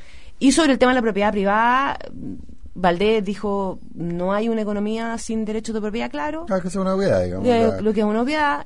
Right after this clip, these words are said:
Speaker 1: y, y, y Burgos, claro, n-, ninguno fue muy categórico en la respuesta, pero yo creo que mandaron igual la señal en
Speaker 2: Lo
Speaker 1: la
Speaker 2: que pasa,
Speaker 1: dirección
Speaker 2: lo que pasa es
Speaker 1: correcta.
Speaker 2: que viniendo de Burgos, que es, que uno pretende un discurso cien por ciento político,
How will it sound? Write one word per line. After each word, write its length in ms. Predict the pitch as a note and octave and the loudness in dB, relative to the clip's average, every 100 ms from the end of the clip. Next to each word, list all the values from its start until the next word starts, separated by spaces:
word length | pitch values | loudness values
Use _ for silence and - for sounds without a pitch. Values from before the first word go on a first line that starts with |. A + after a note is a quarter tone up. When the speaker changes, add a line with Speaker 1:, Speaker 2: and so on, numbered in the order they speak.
| - | -8
Speaker 1:
y, 720 | G3+ G3+ F#3+ - G3 F#3+ F3+ | -6 -4 -6 -6 -4 -6 -6
y, 40 | - | -6
y 40 | |
Burgos, 320 | F#3+ A3 A3+ A#3+ | -4 -2 0 4
claro, 200 | C4+ A#3 | 6 6
n-, 140 | C4 | 6
ninguno 340 | C#4+ D#4 F4+ | 6 6 6
fue 140 | G4 F4 | 6 6
muy 160 | E4+ | 6
categórico 400 | E4+ D#4+ C4+ C#4+ D#4 | 2 0 2 2 2
en 40 | |
la 60 | D#4 | 2
respuesta, 480 | B3+ - C#4+ C#4 D#4 | 0 0 0 0 0
pero 140 | C4 | 2
yo 100 | A#3+ | 2
creo 180 | B3 C4+ | 2 2
que 100 | C4 | 4
mandaron 380 | B3 G3 G3 A3+ | 4 4 4 4
igual 220 | G#3 G3 | 4 2
la 80 | G#3+ | 0
señal 400 | - F#3+ F#3+ G3+ | -2 -2 0 2
en 60 | |
Speaker 2:
Lo 60 | F3 | 4
Speaker 1:
la 40 | |
Speaker 2:
que 60 | G3 | 4
pasa, 160 | F#3+ A3+ | 4 2
Speaker 1:
dirección 80 | - | 4
Speaker 2:
lo 40 | |
que 20 | |
pasa 120 | - F#3+ | 4 4
es 60 | - | 0
Speaker 1:
correcta. 120 | D#3+ | 0
Speaker 2:
que 60 | |
viniendo 280 | E3 A3 A#3+ | 2 4 4
de 80 | A#3+ | 4
Burgos, 640 | A3+ B3+ D3+ F3+ G#3 - - - - - - | 4 2 2 -2 -4 -10 -12 -12 -14 -14 -8
que 160 | - C3+ | 2 2
es, 260 | B2 - G#2+ | 2 -2 -4
que 100 | B2+ | 0
uno 200 | C3+ C3 | 0 0
pretende 300 | B2 C3 C#3 | -2 0 0
un 40 | |
discurso 280 | C3 C3 C#3 | -2 -4 -4
cien 160 | C3+ E3 | -2 -2
por 100 | F3+ | -2
ciento 180 | F#3 F#3 | -2 0
político, 460 | F#3 F#3 G#3 C4 | 0 0 -4 -6